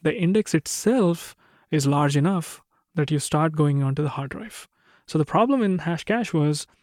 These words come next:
I want to retrieve this piece of information, but the index that will help me to retrieve this piece of information is itself on the hard drive. So Hashcash, we're trying to solve this very problem of how do you reduce the size of indexes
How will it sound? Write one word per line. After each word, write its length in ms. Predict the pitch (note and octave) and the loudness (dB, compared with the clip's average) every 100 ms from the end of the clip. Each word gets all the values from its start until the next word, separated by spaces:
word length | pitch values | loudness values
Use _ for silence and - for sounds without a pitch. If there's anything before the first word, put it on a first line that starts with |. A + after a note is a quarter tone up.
| _ _ _ - | _ _ _ 2
I 120 | F#3 | 4
want 160 | B3+ | 6
to 40 | D4 | 4
retrieve 300 | F3 G3+ G3+ | 4 2 2
this 140 | F3 | 2
piece 180 | - E3+ | 2 0
of 120 | D#3+ | 0
information, 600 | D3 C#3 C3+ B2 - C#4 - _ _ | -2 -2 -4 -4 -4 -4 -8 _ _
but 160 | E3 D3+ - | 0 0 -4
the 160 | G3 G3 | -6 -4
index 560 | A3 G3 G#3 F#3 - - | 0 2 2 0 -4 -8
that 160 | D3+ | -4
will 120 | D3 D3+ | -2 0
help 240 | E3 E3 | 0 2
me 180 | F3 E3+ | 2 2
to 180 | D#3 D3 _ - | 0 -4 _ -8
retrieve 260 | D3 F#3 | 2 4
this 140 | F#3 E3+ | 4 2
piece 200 | E3+ D3 | 0 0
of 100 | D3 | -2
information 560 | C#3 D3 C#3 - B3+ C4+ _ _ | -2 0 0 0 -4 -8 _ _
is 100 | D#3 | -4
itself 320 | E3 - F#3+ | -2 4 4
on 100 | E3 | 4
the 60 | D3+ | 2
hard 200 | B2 D3 | 0 -4
drive. 280 | - - - _ _ _ | -8 -12 -20 _ _ _
So 140 | - | -6
Hashcash, 580 | D#3 B3 C#4+ - E3+ D3+ | -4 -4 -4 0 0 2
we're 140 | D#3+ | 0
trying 260 | D3 D#3 E3 | 0 0 0
to 80 | D#3+ | -2
solve 300 | - D3 D3 | -2 0 0
this 80 | C#3 | -2
very 180 | D3 | -2
problem 340 | C#3+ C#3+ C#3 C#3 | -2 -4 -4 -4
of 100 | C#3+ | -6
how 260 | - F#3 | -4 0
do 100 | G#3 | 2
you 80 | F#3+ E3 | 2 0
reduce 280 | D#3 D3 C#3+ | 0 0 -2
the 60 | |
size 260 | D3+ D3+ C#3 | -4 -4 -4
of 100 | C3 | -2
indexes 560 | C3+ C3 - D#3+ D#3+ | -2 -4 -4 -6 -6